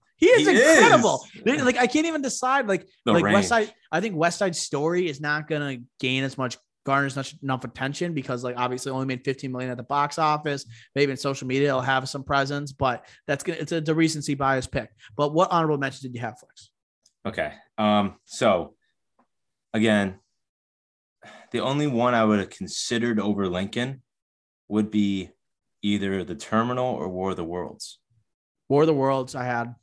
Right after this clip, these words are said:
Speaker 2: Just, again, I'm a Tom Cruise stan, like, come on now. But, um, and also Father Son <laughs> in that one as well. Um, The
Speaker 1: Yeah.
Speaker 2: Terminal, that's just a feel-good movie. Tom Hanks just doing himself, Catherine Zeta-Jones. That's not like a, in my opinion, a great movie.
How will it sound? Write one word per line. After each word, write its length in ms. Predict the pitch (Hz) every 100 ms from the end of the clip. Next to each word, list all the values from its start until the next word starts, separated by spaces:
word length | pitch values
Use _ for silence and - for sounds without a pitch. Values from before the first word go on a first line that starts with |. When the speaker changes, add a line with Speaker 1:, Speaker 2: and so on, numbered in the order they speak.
| _ -
Speaker 2:
Just, 220 | 127 - _ _ _
again, 220 | 80 73 73
I'm 80 |
a 40 | 73
Tom 320 | - 78 73
Cruise 220 | - 73
stan, 360 | - 76 71 67
like, 180 | 67 -
come 140 | 78
on 160 | 73 73
now. 160 | 71 _ _ _ -
But, 160 | 95
um, 360 | 90 85 80 - _ _ _ _ _ _ -
and 80 |
also 200 | 90 87
Father 260 | 78 80 76
Son 340 | - 82 73 _ _ -
<laughs> 280 | - - -
in 140 | 127
that 180 | 110 -
one 160 | 107
as 120 | 92 95
well. 260 | 98 85 - - -
Um, 400 | 127 123 110 107 - -
The 60 | 120
Speaker 1:
Yeah. 20 |
Speaker 2:
Terminal, 400 | 110 156 156 110
that's 160 | 120 -
just 140 | -
a 40 |
feel-good 340 | 107 98 85 92
movie. 280 | 90 87 87
Tom 280 | - 87 82
Hanks 340 | 85 82 -
just 220 | 82 - _
doing 180 | 90 85
himself, 400 | 80 - 87 82
Catherine 260 | - 82 76
Zeta-Jones. 580 | 80 76 71 78 76 - _ -
That's 140 | 120
not 140 | 135 120
like 140 | 98
a, 400 | 78 - - 104
in 120 | 101
my 140 | 90 95
opinion, 300 | 98 110 95
a 60 |
great 280 | - 92 92
movie. 380 | 87 90 104 107